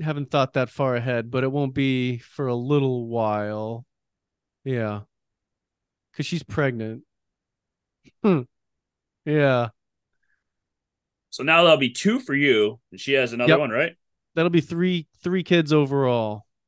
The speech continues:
Speaker 2: How, how old's the oldest?
Speaker 1: She'll be six in February.
Speaker 2: So six, your son's one?
Speaker 1: Yep, twelve months.
Speaker 2: Twelve months, exactly.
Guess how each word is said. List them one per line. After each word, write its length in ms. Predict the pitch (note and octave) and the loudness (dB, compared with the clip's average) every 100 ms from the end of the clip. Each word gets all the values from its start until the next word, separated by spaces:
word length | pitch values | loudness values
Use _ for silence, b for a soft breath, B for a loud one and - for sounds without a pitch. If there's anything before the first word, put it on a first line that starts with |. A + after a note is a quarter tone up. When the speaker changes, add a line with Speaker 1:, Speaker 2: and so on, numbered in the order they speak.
| _ - | _ -8
Speaker 2:
How, 200 | C3+ G#2+ | -6 -2
how 80 | C#3+ | 2
old's 280 | C#3+ C#3+ C3 | 2 2 -2
the 100 | C#3 | -2
oldest? 420 | C#3+ D#3 D3+ - _ _ _ _ _ _ _ _ _ _ | -2 -4 -10 -18 _ _ _ _ _ _ _ _ _ _
Speaker 1:
She'll 180 | - - | -12 -6
be 60 | F#3 | -4
six 260 | - D3 | -4 -6
in 60 | C3 | -8
February. 300 | B2 A#2 B2 - _ _ _ _ _ | -10 -10 -10 -14 _ _ _ _ _
Speaker 2:
So 140 | A2+ | -14
six, 680 | - - F#3 F#3 - - - _ _ _ _ _ | -8 -2 -2 -2 -10 -10 -16 _ _ _ _ _
your 100 | - | -12
son's 300 | - C3+ A#2 | -2 0 0
one? 400 | G#2 A2+ B2+ G3 - _ _ _ _ _ _ | -2 2 2 2 -4 _ _ _ _ _ _
Speaker 1:
Yep, 120 | G3 G#3+ _ _ - | -6 -6 _ _ -2
twelve 220 | E3+ D3 | 0 2
months. 280 | D3 D3 - _ _ _ | 0 -2 -14 _ _ _
Speaker 2:
Twelve 160 | C3+ A#2+ | -2 -2
months, 220 | A#2 A#2 - | -2 -4 -8
exactly. 560 | A#2+ A#2 C3 D3 E3+ | -4 2 2 2 -2